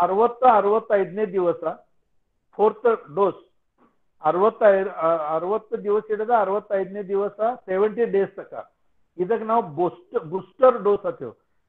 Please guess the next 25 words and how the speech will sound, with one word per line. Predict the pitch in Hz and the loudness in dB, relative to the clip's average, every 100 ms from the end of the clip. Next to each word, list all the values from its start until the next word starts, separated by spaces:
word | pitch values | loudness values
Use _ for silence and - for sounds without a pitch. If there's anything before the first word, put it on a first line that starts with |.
| 160 | -4
Booster | 196 - 254 220 | -4 4 4 4
dose | 170 131 - _ _ _ _ | 2 -6 -10 _ _ _ _
ಎರಡು | 180 220 240 247 | 0 2 0 -2
ತಿಂಗಳ | 240 233 | -2 2
ಆದ | 214 202 214 | 6 6 4
ನಂತರ | 220 196 180 214 | 0 -4 -4 -6
ಕೊಡೋದು | 208 190 196 190 | -2 -2 -2 -4
dose | 165 170 170 | -4 -6 -8
ಇದೆ. | 156 156 214 _ - | -10 -10 -10 _ -20
ಬಹಳ | 135 175 226 | -10 -2 0
ಮಹತ್ವ | 233 180 196 196 | 0 -4 -4 -4
ಇದೆ | 185 | -2
ಇತ್ರಾಗ. | 175 - 147 - _ _ _ _ - | -4 -4 -10 -10 _ _ _ _ -18
ಇತ್ರಾಗ್ನು | 170 - 226 233 233 185 185 _ _ _ _ _ 165 | -14 -2 0 0 -2 -8 -10 _ _ _ _ _ -4
ಒಂದು | 214 220 233 | 0 2 2
ಚೀಲ | 233 247 254 | 0 -6 -4
ಯೂರಿಯಾ, | 254 208 196 208 226 151 147 - _ _ _ _ _ _ _ _ - | -6 -4 -4 -2 0 0 -2 -10 _ _ _ _ _ _ _ _ -10
ಒಂದು | 160 208 214 | -6 -2 0
ಚೀಲ | 226 - 240 247 | 0 -2 -6 -4
ಯೂರಿಯಾ | 226 190 185 226 185 160 - _ _ _ _ _ _ _ _ _ _ | -2 0 2 4 4 2 -4 _ _ _ _ _ _ _ _ _ _
ಟ್ವೆಂಟಿ | 208 185 254 | -2 -2 -4
ಫೋರ್ | 233 240 254 247 | 2 6 8 6
ಟ್ವೆಂಟಿ | 233 208 233 226 | 0 0 -2 -4
ಫೋರ್ | 233 226 180 | 2 2 0
ಜೀರೋ, | 180 185 170 - | -2 0 -2 -4